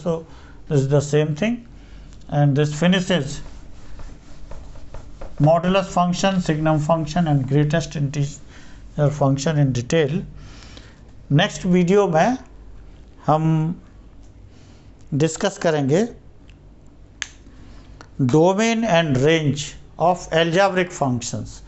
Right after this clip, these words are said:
और उसमें algebraic functions में हम इंक्लूड इन फंक्शंस को भी करेंगे, जो कि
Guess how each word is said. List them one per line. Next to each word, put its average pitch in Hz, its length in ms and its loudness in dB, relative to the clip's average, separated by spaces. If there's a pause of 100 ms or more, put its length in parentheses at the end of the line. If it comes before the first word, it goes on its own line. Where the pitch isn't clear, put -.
(400)
और 165 160 4
उसमें 196 280 2
algebraic 196 560 4
functions 180 600 0
में 185 80 4
हम 165 140 2
इंक्लूड 151 520 2 (720)
इन 185 160 6
फंक्शंस 165 560 2
को 170 180 2
भी 156 140 2
करेंगे, 143 440 4 (560)
जो 170 140 4
कि 220 180 2